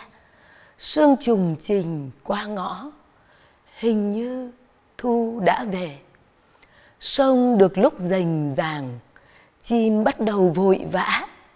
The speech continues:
Có đám mây mùa hạ, vắt nửa mình sang thu. Vẫn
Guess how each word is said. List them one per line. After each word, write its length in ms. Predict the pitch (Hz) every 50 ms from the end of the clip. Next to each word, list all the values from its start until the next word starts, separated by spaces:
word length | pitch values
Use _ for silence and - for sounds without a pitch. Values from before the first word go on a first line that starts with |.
| _ _ _ - - - _ _ _
Có 140 | 190 214 269
đám 340 | 233 214 196 214 247 269 254
mây 280 | 240 233 226 220 220
mùa 300 | 214 190 170 165 165 151
hạ, 440 | 139 139 151 151 151 147 151 - - - - _ _ _ _ _ _ _ _ _ _
vắt 340 | - 160 214 269 - - 196
nửa 360 | 180 180 180 175 156 143 123
mình 500 | 113 123 143 160 156 147 139 135 131 127
sang 400 | 120 - - - 190 196 190 185
thu. 300 | 190 - 202 214 202 190 196 - - _ _ _ _ _ _ _ _ - _ _ _ _ _ _ _ _ _ _ _
Vẫn 260 | - 165 196 - 285